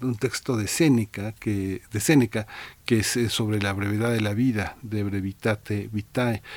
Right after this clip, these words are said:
que dice, "Exigua pars es vitae quae vivimus",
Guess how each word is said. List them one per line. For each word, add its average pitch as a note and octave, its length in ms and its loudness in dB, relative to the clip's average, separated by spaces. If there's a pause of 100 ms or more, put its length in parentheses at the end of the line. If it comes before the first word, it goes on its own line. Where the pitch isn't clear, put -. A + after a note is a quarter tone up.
(160)
que G#2+ 140 -2
dice, G#2+ 540 -2 (340)
"Exigua C3 720 -2 (100)
pars - 600 -4
es - 560 -6
vitae G2+ 440 -4 (260)
quae G#2 500 -4
vivimus", G#2 580 -2